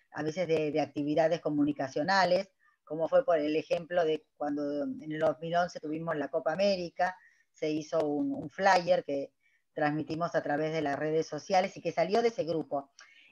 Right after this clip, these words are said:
Eh, un poco la, la conciencia del tipo de trabajo que nosotros intentamos fue que, eh, el sector se comenz-,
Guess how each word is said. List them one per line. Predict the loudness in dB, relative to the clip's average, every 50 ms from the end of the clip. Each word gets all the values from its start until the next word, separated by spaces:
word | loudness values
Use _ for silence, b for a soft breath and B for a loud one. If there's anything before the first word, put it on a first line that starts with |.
| b -6
Eh, | -4 -2 0 0 0 0 -2
un | -4 -8 -6 -4 2 8
poco | 8 8 10 10 10
la, | 10 10 8 8 4 0 0 -2 -4 -4 -4 -6 -6 -6 -8 -12 _ _
la | -8 -4 -4 -2
conciencia | 0 0 0 2 6 6 6 8 6
del | 4 4
tipo | 2 2 6 6
de | 6 6
trabajo | 4 4 4 4 4 2 0 -4
que | -4
nosotros | -6 -6 -6 -6 -8 -6 -6
intentamos | -6 -2 -2 -2 -2 0 0 0 0 2 2 2 0 0 0 b b b b b b b _
fue | 6 6 6 6 4
que, | 4 6 8 10 8 8 6 4
eh, | -4 -2 0 0 2 2 2 2 0 -2 -6 -10 -6
el | -2 -2 -2 -2
sector | -2 -4 0 4 4 4 6
se | 4 2 4
comenz-, | 4 2 2 2 -2 -4 -6 -14